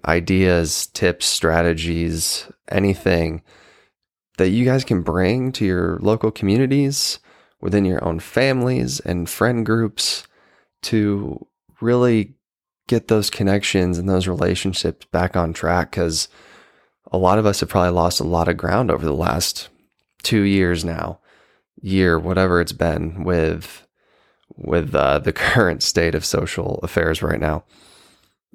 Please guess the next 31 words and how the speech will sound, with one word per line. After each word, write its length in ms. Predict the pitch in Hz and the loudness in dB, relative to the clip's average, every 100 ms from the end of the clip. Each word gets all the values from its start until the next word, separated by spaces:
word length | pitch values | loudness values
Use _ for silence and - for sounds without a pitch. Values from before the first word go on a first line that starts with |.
| _ | _
And 540 | 90 90 87 85 82 - - - | -4 0 0 0 -2 -4 -10 -4
we 80 | |
just 140 | 92 - | -2 2
wanna 180 | 104 92 | 2 2
get 180 | 85 | 0
back 280 | - 69 71 | 0 -2 -4
to 120 | - 73 | -4 0
that, 380 | 78 - - - | 0 -2 -6 -6
to 80 | |
that 260 | - - - | -2 -2 0
being 380 | 110 117 107 - _ _ _ _ _ _ _ - | 2 2 2 -2 _ _ _ _ _ _ _ -14
connected 720 | - 95 87 - 85 82 80 - - | -6 0 0 0 -4 -4 -6 -16 -4
to 160 | 101 | 0
as 120 | 92 90 | 2 2
many 260 | 87 87 | 2 0
people 540 | - 87 - 82 80 62 | 0 -4 0 2 2 0
around 420 | 78 82 80 80 | 0 0 0 0
us 240 | 80 82 - | 0 -2 -4
as 180 | 82 85 | -4 -4
we 80 | 87 | -4
can, 360 | 90 87 90 _ - - _ _ _ _ _ _ _ _ - | -2 -2 -4 _ -20 -20 _ _ _ _ _ _ _ _ -2
'cause 120 | 104 | 2
that's 180 | 110 - | 2 4
how 100 | 107 | 4
you 680 | 98 101 98 95 90 90 - _ - | 4 4 2 2 -2 -8 -14 _ -4
make 280 | 104 107 95 | 0 2 2
a 20 | |
positive 400 | 104 98 95 85 | 2 2 2 0
impact 420 | 85 - - - | 0 0 -4 -2
on 120 | - | -2
somebody, 480 | - 64 - - | 0 0 -2 -2